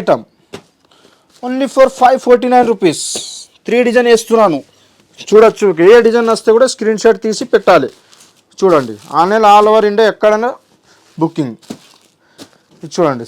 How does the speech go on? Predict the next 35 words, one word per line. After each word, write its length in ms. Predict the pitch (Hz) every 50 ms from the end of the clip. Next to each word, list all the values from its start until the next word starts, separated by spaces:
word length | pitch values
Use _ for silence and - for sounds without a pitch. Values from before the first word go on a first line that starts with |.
| - -
సెట్ 180 | 180 185 180 220
వైజ్ 140 | 240 240 240 -
తీసుకోవాలి. 360 | 226 208 - - 220 233 269 - 175
హోల్‌సేల్ 340 | 180 190 185 - - 214 - 208
షాప్ 140 | 202 185 180 180
మాది. 180 | 175 170 214 381 - _ _ _ _ _ _ _ _ _ _ _ _ - - 175
ఎయిట్ 140 | 185 175 - -
పీస్ 160 | 185 175 - 160
మ్యాచింగ్ 460 | 147 143 139 _ - 160 156 156 151 151
వస్తుంది. 240 | 143 143 - 147 139
ఇది 80 | 127 131 131
కూడా, 100 | 147 185 214 202
ఇది 100 | 202 240 247 233
వస్తుంది, 280 | 220 226 - 220 220 247 226
ఇది 100 | 190 208 190
కూడా 140 | 214 214 269 370 _ _ _ _ _ _ - -
రేట్ 160 | 165 190 180 175 185
మీకు 140 | 180 185 311 - - -
ఫైవ్ 200 | 165 170 190 190 -
ఫార్టీ 220 | 156 151 147 160 156
నైన్ 120 | 147 151 156 143
రూపీస్. 260 | - - 139 123 - -
ఇప్పుడు 180 | _ - 175 180 226
చూడండి 280 | 220 208 196 185 175 165 156
మేడం, 140 | 165 208 302 _ _ _ _ _ _ _ _ - -
ఇది 100 | 202 254 262
వస్తుంది 340 | 240 - - 247 226 240 269 - _ _ _ _ _ _ _ _ - 156
క్రషింగ్, 400 | 160 165 165 - 220 196 143 123 _ _ _ _ - -
క్రషింగ్ 340 | 165 165 160 - 214 202 190
డోలా 160 | 180 180 185 175
వస్తుంది. 380 | 160 - - 165 151 147 156 214 240 123 160
ఇది 80 | 170 196 196
వచ్చేసి 340 | 185 190 - 185 170 - 202 190 175
మీకు 180 | 165 160 - 226 226 -
పళ్ళు 220 | 156 139 151 175